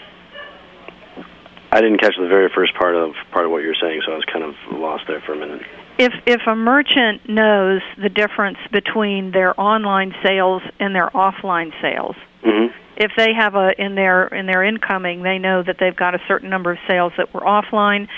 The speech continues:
Speaker 2: and a certain number of sales that were online. And if, if the networks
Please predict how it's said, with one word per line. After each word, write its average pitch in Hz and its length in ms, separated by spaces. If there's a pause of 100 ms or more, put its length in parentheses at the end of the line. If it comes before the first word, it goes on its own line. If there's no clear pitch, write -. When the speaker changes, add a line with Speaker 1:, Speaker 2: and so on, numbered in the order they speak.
(240)
Speaker 2:
and 190 120
a 185 40 (120)
certain 196 240
number 180 260
of 175 80 (100)
sales 180 360
that - 160
were 180 140
online. 190 680 (800)
And 202 140
if, 196 80 (160)
if 208 260
the 202 80
networks 202 480